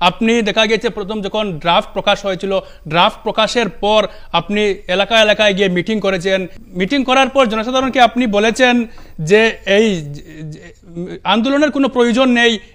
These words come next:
এগুলি আমাদের মতন হবে বা এগুলি ফাইনাল তালিকায় সুন্দরভাবে আসবে। এবং উনি বলেছেন যে আপনি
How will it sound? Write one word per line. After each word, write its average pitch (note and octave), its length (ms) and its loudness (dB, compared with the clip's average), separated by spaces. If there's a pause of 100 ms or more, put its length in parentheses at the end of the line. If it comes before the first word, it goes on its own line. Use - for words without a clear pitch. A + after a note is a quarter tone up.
(140)
এগুলি A#3+ 240 0 (220)
আমাদের A3+ 340 2
মতন A3+ 300 -4
হবে G#3 260 -2
বা G3+ 200 2
এগুলি G#3 300 0 (380)
ফাইনাল A#3+ 380 2
তালিকায় G#3+ 480 0 (180)
সুন্দরভাবে G#3 840 0
আসবে। F3 420 2
এবং F#3 280 0 (260)
উনি B3 200 4
বলেছেন C4+ 400 4
যে C4 100 4
আপনি C4 280 2